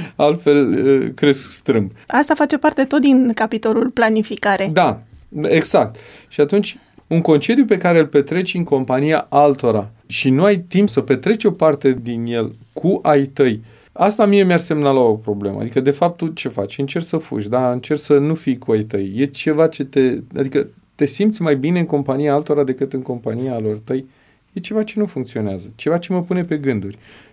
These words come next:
Speaker 1: știi? A nu se înțelege însă că dacă o parte din concediu îl petreci cu ceilalți, înseamnă că ai o problemă în familie. Nici pe departe nu spun chestia asta, ci spun că ar trebui abordat echilibrat subiectul acesta. Adică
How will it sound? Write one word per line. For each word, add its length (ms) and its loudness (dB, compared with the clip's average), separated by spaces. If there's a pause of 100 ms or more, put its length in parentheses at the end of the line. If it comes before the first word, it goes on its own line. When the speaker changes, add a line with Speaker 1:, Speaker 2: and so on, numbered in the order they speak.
Speaker 1:
știi? 400 -2 (420)
A 180 2
nu 100 6
se 140 4
înțelege 520 4
însă 280 4
că 140 2
dacă 540 2 (400)
o 160 2
parte 380 0
din 140 4
concediu 440 2
îl 60 4
petreci 400 0
cu 120 -4
ceilalți, 500 2
înseamnă 340 2
că 120 0
ai 60 6
o 60 0
problemă 400 -2
în 80 0
familie. 420 -8
Nici 200 -6
pe 100 0
departe 420 -2
nu 80 -6
spun 240 -14
chestia 360 -12
asta, 160 -16 (340)
ci 260 -2
spun 260 0
că 120 2
ar 300 2
trebui 480 0
abordat 580 2
echilibrat 800 0
subiectul 640 -4
acesta. 400 -14 (500)
Adică 280 -2